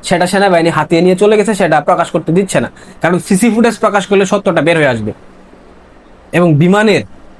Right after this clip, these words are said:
যে ব্ল্যাক বক্স থাকে, যেখান থেকে সব ধরনের তথ্য পাওয়া যায়, সেটাও প্রকাশ করা হচ্ছে না। কেন এই গোপনীয়তা? কেন এই, এই, এই লাশ গোপনের ষড়যন্ত্র?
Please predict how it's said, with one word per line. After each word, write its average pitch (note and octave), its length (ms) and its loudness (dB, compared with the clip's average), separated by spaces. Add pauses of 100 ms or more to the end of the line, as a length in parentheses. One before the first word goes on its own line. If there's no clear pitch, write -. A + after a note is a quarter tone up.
(180)
যে C3+ 100 2
ব্ল্যাক E3 360 0
বক্স F3+ 260 0
থাকে, C#3+ 320 -6 (520)
যেখান D#3+ 240 -2
থেকে E3 140 0
সব D#3+ 180 -2
ধরনের E3 180 0
তথ্য F#3 320 -2
পাওয়া E3+ 180 2
যায়, A2+ 160 -4 (360)
সেটাও D#3 520 0 (280)
প্রকাশ E3 260 -2
করা D3 160 0
হচ্ছে B2 260 -4
না। F#2 120 -8 (220)
কেন A#3+ 260 2
এই A3+ 360 2 (440)
গোপনীয়তা? F#3 560 0 (600)
কেন A3+ 180 2 (420)
এই, G#3 320 2
এই, G#3 240 0
এই A3 160 2
লাশ F3+ 260 2
গোপনের G3+ 320 2
ষড়যন্ত্র? G3+ 600 0